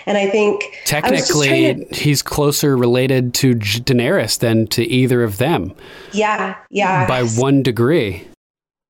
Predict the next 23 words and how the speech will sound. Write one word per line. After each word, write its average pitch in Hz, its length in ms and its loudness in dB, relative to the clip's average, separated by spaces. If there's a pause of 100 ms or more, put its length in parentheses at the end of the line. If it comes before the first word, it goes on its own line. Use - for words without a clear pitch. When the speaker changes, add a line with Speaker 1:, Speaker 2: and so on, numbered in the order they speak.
(600)
Speaker 2:
Crazy. 110 500 -2 (880)
Speaker 1:
So 202 500 0 (840)
I 269 80 0
was 285 200 0
trying 339 340 0
to 392 80 -2
figure 269 320 -2
out 214 280 0
when 214 120 0
I 202 80 0
was 196 220 -2
rewatching 196 600 0
it, - 480 -4
um, 185 500 0 (1040)
reasons 226 680 0
for 202 240 0
it, 202 180 0
it 190 200 -2
came 277 240 2
about 208 400 0
when 185 320 2
Sansa 196 1080 -2
was 180 560 -2